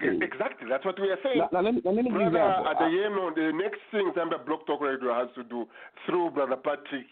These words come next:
Speaker 2: and your connection, uh, Doctor Patrick, we, uh, hopefully covid goes, we are going to be one of the people to organize a roundtable, um, uh, uh, economic discussion.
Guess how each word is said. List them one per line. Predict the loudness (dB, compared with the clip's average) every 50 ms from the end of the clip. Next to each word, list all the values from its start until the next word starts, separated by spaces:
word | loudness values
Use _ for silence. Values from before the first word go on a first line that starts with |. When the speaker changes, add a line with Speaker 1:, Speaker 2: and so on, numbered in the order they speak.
| -10 -4 -2
Speaker 2:
and | 0 0 0 0
your | 0 0 0 0
connection, | 0 -2 0 0 -2 -2 -2 -4 -4 -4 -6 -10 -14 -20 -20 -20 -6 0
uh, | 2 2 4 4 2
Doctor | 0 -2 -4 -6 -6 -4
Patrick, | -2 -2 -2 -2 -4 -10 -14 -16 -18 _ _ _ _ _ _ _ _ _ _ _ _ _ _ _ _ _ -20 -16 -8 -4
we, | 0 2 2 2 2 2 0 0 -2 -2 -4 -6
uh, | -8 -10 -10 -8 -8 -10 -10 -10 -12 -8 -4 -2 -2
hopefully | 0 0 0 -2 -2 -2 -2 -2 0
covid | -2 -2 -2 -2 -4 -4 -4 -2
goes, | 0 0 0 0 -2 -4 -12 _ _
we | -6 -2 0 2
are | 2 2
going | 2 0 0 0 0
to | -2
be | -2 -2
one | 0 0 0 0 2
of | 0 0 0
the | -2 -4
people | -6 -6 -8 -8 -6 -6 -6 -6 -6 -6
to | -8 -6 -4
organize | -4 -2 0 0 0 2 2 2 0 -2 -4 -6 -8 -6
a |
roundtable, | -4 -2 0 0 0 0 -2 -4 -4 -6 -6 -6 -8 -10 -12 -14 _ _ _ -20 -20 -20 -6 _
um, | 2 2 4 4 4 4 4 4 2 2 0 -4 -8 -8 -4
uh, | -2 -2 0 -2 -2 -4 -8 -10 -8
uh, | -6 -6 -6 -6 -8 -10 -12 -14 -16 -20 -20 -20 -20 _ _ -2
economic | 0 0 2 0 0 2 2 0 0 -2 -6
discussion. | -10 -10 -6 -4 -4 -4 -2 -4 -8